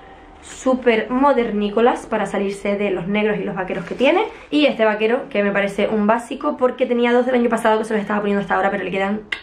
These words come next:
un pelín pequeñitos y van a pasar para su prima. Entonces, bueno, pues compré este, que es el color que a mí más me gusta porque es el que me parece más neutro. Blusas, en plan, más arregladas. Esta de aquí, que es bastante cómoda, es como si fuera una camiseta de manga larga, pero bueno, tiene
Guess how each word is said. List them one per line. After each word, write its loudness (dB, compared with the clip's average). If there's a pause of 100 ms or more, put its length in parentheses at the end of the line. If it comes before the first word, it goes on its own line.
(180)
un -4
pelín 0
pequeñitos 2
y -2
van 0
a -2
pasar -6
para -8
su -10
prima. -4 (520)
Entonces, 0
bueno, -2
pues -4
compré 2
este, -4
que 2
es 2
el -2
color 2 (260)
que 4
a 4
mí 2
más 0
me -2
gusta -2
porque 0
es 4
el -2
que 2
me 2
parece 0
más 0
neutro. -2 (300)
Blusas, 0 (120)
en 0
plan, 0 (100)
más -2
arregladas. -2
Esta -6
de -4
aquí, -2 (600)
que -2
es 4
bastante 0
cómoda, 0
es -6
como -4
si 0
fuera 0
una 0
camiseta -4
de 4
manga 0
larga, 2
pero -4
bueno, -6
tiene -6